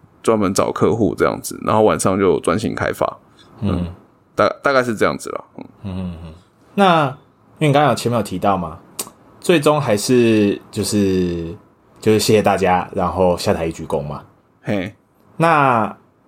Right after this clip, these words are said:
Speaker 2: 这件事情有让你觉得挫折，或者是让你觉得惋惜之类的吗？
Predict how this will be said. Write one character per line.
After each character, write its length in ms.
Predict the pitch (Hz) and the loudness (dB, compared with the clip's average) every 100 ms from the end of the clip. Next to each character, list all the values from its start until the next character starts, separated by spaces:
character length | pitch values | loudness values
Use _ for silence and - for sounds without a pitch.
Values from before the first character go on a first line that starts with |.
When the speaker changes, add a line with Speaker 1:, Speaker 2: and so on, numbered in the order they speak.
| - | -4
Speaker 2:
这 180 | - 202 | 2 2
件 180 | 196 147 | 2 2
事 200 | 175 147 | 0 0
情 480 | - 98 92 92 - _ _ - | 0 -2 -2 -6 -8 _ _ -8
有 260 | 120 104 95 | 2 4 4
让 240 | 143 135 | 4 2
你 100 | 104 | 0
觉 240 | 90 95 90 | -4 -4 -2
得 520 | 98 92 85 76 62 - | 0 2 0 -4 -8 -12
挫 280 | - 131 95 | 0 2 2
折， 300 | - 82 78 | -4 -8 -4
或 160 | 113 | -4
者 80 | 90 | -4
是 160 | 82 104 | -4 -2
让 160 | 98 | -2
你 100 | 85 76 | -2 -10
觉 180 | 80 | -10
得 340 | 76 85 78 80 - - - _ _ _ - | -8 -6 -6 -10 -12 -12 -12 _ _ _ -4
惋 280 | 165 135 95 | 0 0 0
惜 420 | 90 - 95 87 78 | -6 -6 -6 -10 -10
之 160 | 104 | -6
类 240 | 98 101 87 | 0 0 -2
的 100 | 78 | -8
吗？ 220 | 78 76 | -16 -18